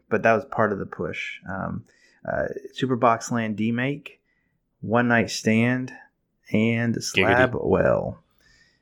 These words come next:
Speaker 1: Now, Hyper Jam is, uh, very easy if you have two controllers, but you do need up to four for the completion. Uh, it's one of those you just play against yourself,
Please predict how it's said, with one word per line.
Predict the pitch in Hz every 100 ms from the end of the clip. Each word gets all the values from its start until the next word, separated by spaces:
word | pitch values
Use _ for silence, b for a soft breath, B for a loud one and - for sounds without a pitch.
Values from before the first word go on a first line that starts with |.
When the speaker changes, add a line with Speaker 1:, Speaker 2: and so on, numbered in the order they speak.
| _
Speaker 1:
Now, | 104 104 104 104 101 90 - _ _ _ _
Hyper | - 135 139
Jam | 120 127 131 131
is, | - 113 110 107 107 104 - - _ 113
uh, | 101 98 95
very | 107 143 123
easy | 123 127 151 165 -
if |
you | 104
have | 98 101 95 98 -
two | - 120
controllers, | 113 110 - 104 117 135 139 - -
but | 95
you | 101 101
do | 110 107
need | 107 107 - - _ -
up | 117 -
to | 120
four | - - 110 113 127 135 -
for | 117
the | 110
completion. | 113 110 107 135 147 - _ -
Uh, | 104 101
it's | 104 98 -
one | 113
of | 104
those | 101
you | 101
just | - -
play | - 107
against | 101 101 98
yourself, | - 143 139 139